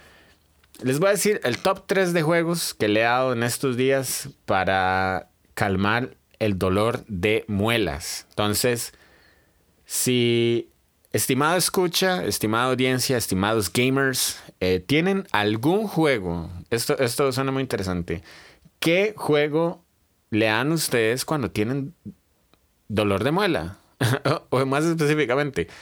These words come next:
¿qué juegos le dan cuando se sienten enfermos? ¿Le dan videojuegos cuando se sienten enfermos? Yo puedo decir que realmente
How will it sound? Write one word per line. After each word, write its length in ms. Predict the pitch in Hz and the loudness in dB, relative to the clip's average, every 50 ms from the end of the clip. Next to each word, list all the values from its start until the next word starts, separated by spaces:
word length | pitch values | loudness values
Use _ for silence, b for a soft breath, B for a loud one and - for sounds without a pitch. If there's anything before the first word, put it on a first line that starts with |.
| B B B B B B | B B B B B B
¿qué 320 | - 123 123 135 143 156 147 | 0 2 4 4 2 2 2
juegos 360 | 139 113 107 101 107 117 139 | 2 2 2 4 2 2 2
le 100 | 147 151 | 2 2
dan 300 | 127 98 87 90 107 123 | 2 2 2 0 -2 -2
cuando 240 | - 147 147 120 90 | -4 -2 0 0 0
se 80 | 87 | 0
sienten 340 | 85 87 85 87 87 117 113 | 0 0 -2 0 0 0 -2
enfermos? 640 | 101 98 95 - 147 135 110 82 78 85 - - - B B B B B B | -2 -2 0 0 0 0 0 -4 -6 -6 -8 -12 -14 B B B B B B
¿Le 140 | - 95 101 | -2 0 2
dan 280 | 92 92 95 104 113 123 | 2 2 2 0 0 0
videojuegos 460 | 139 147 147 143 151 151 160 151 151 | 0 2 2 2 0 0 -2 -2 -4
cuando 200 | - 151 151 151 | -4 -4 -2 -2
se 60 | 147 | -2
sienten 300 | 151 160 156 - 160 160 | -2 -2 -2 -2 -2 -2
enfermos? 500 | 156 156 - 165 165 165 156 156 - - b b b b b b b b b | -2 -2 -4 -4 -4 -4 -6 -8 -10 -14 b b b b b b b b b
Yo 140 | 123 147 147 | -2 0 2
puedo 140 | 185 190 202 | 2 2 2
decir 280 | 139 95 113 143 147 | 2 0 -2 -2 -4
que 280 | - - 160 151 - - _ _ _ _ _ - - - _ - | -2 -2 -2 -2 -2 -4 _ _ _ _ _ -20 -20 -20 _ -8
realmente 800 | 98 92 104 104 107 113 120 120 107 - 135 131 123 123 - | -4 -2 -2 0 0 0 -2 -2 -2 0 0 0 0 -2 -6